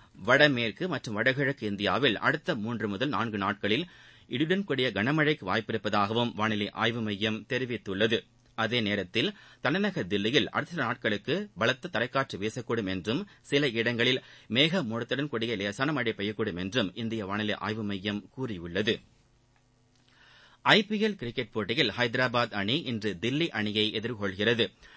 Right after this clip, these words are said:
தில்லியில் இந்த போட்டி இரவு மணி ஏழு முப்பதுக்கு தொடங்குகிறது. ஐ எஸ் எல் கால்பந்து போட்டியில் புவனேஸ்வரில் இன்று நடைபெறவுள்ள இரண்டாவது நாக் அவுட் சுற்றில் சென்னை அணி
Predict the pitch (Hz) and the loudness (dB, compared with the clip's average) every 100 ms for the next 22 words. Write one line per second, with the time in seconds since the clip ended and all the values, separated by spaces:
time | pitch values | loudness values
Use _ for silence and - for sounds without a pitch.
0 | - 117 151 135 113 165 143 120 113 117 | -12 2 2 4 0 -2 -2 -4 -2 -4
1 | 110 127 110 117 113 110 110 98 156 160 | -2 -2 0 -2 0 0 -2 0 0 0
2 | 104 117 98 87 180 101 101 98 110 117 | -2 -4 -4 -4 -6 -4 -4 0 2 4
3 | 110 - _ - - - 123 160 196 185 | 2 0 _ -20 -20 -6 0 2 2 2
4 | 196 - 117 127 131 107 101 92 127 131 | -2 2 -2 0 -2 -2 -4 -2 0 0
5 | - - - 127 156 151 123 107 156 131 | 0 -14 -6 -2 0 0 -2 -2 -2 -4
6 | 107 110 123 147 139 120 117 123 110 131 | -6 -4 -2 0 -2 -2 2 2 2 0
7 | 156 147 139 90 95 123 131 113 - 92 | 2 0 0 -2 0 0 -2 -6 -4 -6
8 | 107 160 - - - 147 151 165 101 110 | -2 -4 -6 -18 -4 0 2 0 -2 -2